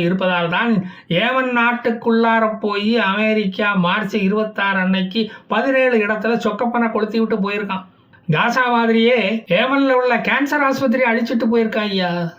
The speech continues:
ஹூத்திஸ்கள் மனித குலத்தின் கேன்சர் போன்றவர்கள் என்று சொன்னதோட மட்டும் இல்லாமல் அங்க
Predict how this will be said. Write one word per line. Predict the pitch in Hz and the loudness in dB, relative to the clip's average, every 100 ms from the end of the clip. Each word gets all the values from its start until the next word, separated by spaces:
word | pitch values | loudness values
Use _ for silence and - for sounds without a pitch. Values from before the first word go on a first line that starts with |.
| - | -4
ஹூத்திஸ்கள் | 208 226 285 262 262 254 | 0 2 2 2 2 4
மனித | 190 262 269 | 2 2 2
குலத்தின் | 240 247 233 254 | 0 0 0 0
கேன்சர் | 190 196 277 - 262 175 160 _ | 2 2 0 0 0 -2 -8 _
போன்றவர்கள் | 214 220 214 208 202 190 | -2 0 0 0 0 0
என்று | 190 185 175 | 2 0 0
சொன்னதோட | 175 214 226 220 | -2 -2 0 0
மட்டும் | 196 180 202 180 | -2 -2 0 0
இல்லாமல் | 175 175 226 254 - _ - - _ - - | 0 -2 -4 -6 -10 _ -20 -20 _ -10 -2
அங்க | 220 | 0